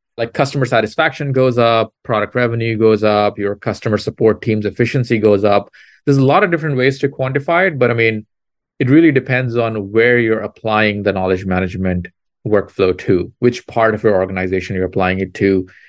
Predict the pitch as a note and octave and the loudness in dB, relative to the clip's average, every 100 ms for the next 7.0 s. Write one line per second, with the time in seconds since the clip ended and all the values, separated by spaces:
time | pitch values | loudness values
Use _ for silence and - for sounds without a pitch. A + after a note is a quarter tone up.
0 | _ A2 G2+ F#2+ A#2+ F#2+ F#2 G2 E3 D#3+ | _ -2 0 0 0 0 0 2 4 4
1 | A2 B2+ - A#2+ G2 F#2+ F#2 F2+ F#2+ - | 2 -2 -8 -4 0 2 0 -2 -8 -8
2 | F#2+ F#2+ F#2 F2+ - F3 F3 A2+ G2+ - | -6 -2 0 -2 -2 0 2 0 -2 0
3 | G2 F#2+ G2+ F#2+ F#2+ F#2 D3+ D#3 D#3 C#3 | 0 0 -4 -8 -8 -4 0 0 -2 -4
4 | D3+ C#3 C3 - _ _ _ - B2 A#2 | -2 0 -2 -6 _ _ _ -2 2 2
5 | B2 A#2 A#2+ A#2 A2 A2 G#2 F#2+ - G2+ | 2 2 2 4 2 -2 -6 -8 -6 -4
6 | F#2+ F#2 F#2 F2+ - - G2+ - E2+ | -2 -2 -2 -6 -8 -8 -10 -10 -14